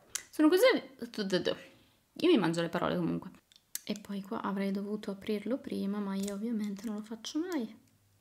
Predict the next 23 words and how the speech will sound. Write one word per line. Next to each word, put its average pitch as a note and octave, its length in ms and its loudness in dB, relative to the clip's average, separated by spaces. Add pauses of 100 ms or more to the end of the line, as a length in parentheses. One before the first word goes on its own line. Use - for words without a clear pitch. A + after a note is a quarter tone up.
(480)
Vabbè, F3 160 2
non G#3+ 160 8
voglio B3 240 12
dire F#3 220 10
che F#3 120 4
cosa F3 240 2
sembra D#3+ 360 4
perché D#3 540 -2 (280)
è D#3+ 140 0
brutto, - 400 -10
quindi - 360 -4
stai - 300 -6
zitta, - 280 -8
Gaia, - 300 -2
prosegui. - 460 -4
È A#3+ 60 4
tipo B3 200 -4
una D#4 120 6
mini A3 260 4
colla A3+ 420 6
con G#3 200 0
dei F#3 120 0
glitter. A#3 720 0